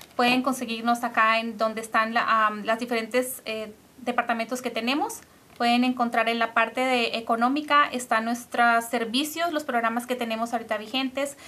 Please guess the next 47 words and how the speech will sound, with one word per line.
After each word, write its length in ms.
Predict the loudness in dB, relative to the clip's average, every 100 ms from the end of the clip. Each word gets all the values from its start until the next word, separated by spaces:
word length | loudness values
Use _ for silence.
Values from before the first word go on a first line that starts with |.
| -14 -8
está 200 | -2 -2
la 100 | -2
información, 600 | -2 -2 -4 -4 -2 -2
lógicamente 520 | -2 -4 -4 -6 -8
todos 220 | -4 -2
nuestros 280 | -2 -8 -6
patrocinadores. 920 | -6 -6 -10 -8 -2 2 2 0 -6 -14 -18
Como 140 | -8 -6
ustedes 280 | -4 -4 -2
bien 140 | 0
saben, 320 | 4 4 4
nosotros 360 | 2 -2 -6 -4
somos 220 | -4 -4
una 100 | -2
entidad 360 | -2 0 4 4
aprobada 440 | 2 2 2 2
por 100 | -2
el 80 | -6
Departamento 540 | -4 -4 -4 -8 -6
de 80 | -8
Vivienda 240 | -6 -4 -6
de 60 |
Estados 340 | -4 -6 -6 -6
Unidos. 400 | -4 -2 -4 -8 -16 -16 -4
Am, 560 | 2 4 2 0 -6 -10 -12
somos 300 | -6 -2 -2
una 160 | 0 -2
agencia 340 | -2 -6 -6 -8
aprobada, 340 | -4 -4 -4
perdón, 180 | -8 -10
por 80 | -10
el 40 |
Departamento 380 | -10 -10 -10 -10
de 80 | -10
Vivienda 120 | -8
de 40 | -6
Estados 320 | -4 -6 -6
Unidos. 340 | -4 -4 -4 -10 -20 -20 -4
Aquí 380 | -2 -2 -4 -2
en 100 | 0 -2
esta 240 | -2 0
parte 340 | 2 0 -2
puede 220 | -4 0 0
encontrar 420 | 0 0 0 0
toda 180 | 2 2
la 60 |
información 640 | 0 -2 -2 -2 -2 -2